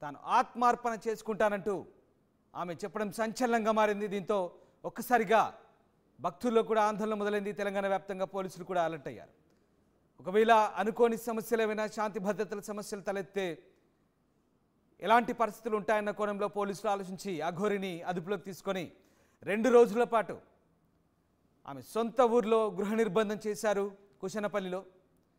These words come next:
అటు తర్వాత మహారాష్ట్ర సరిహద్దుల్లో వదిలేశారు.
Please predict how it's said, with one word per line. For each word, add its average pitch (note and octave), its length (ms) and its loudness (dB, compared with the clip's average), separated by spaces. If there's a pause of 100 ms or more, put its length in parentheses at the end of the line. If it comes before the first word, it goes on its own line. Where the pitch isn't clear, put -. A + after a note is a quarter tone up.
(320)
అటు F3 120 -8
తర్వాత A3+ 400 4 (920)
మహారాష్ట్ర G#3+ 500 0
సరిహద్దుల్లో G#3+ 600 2
వదిలేశారు. G3 560 -2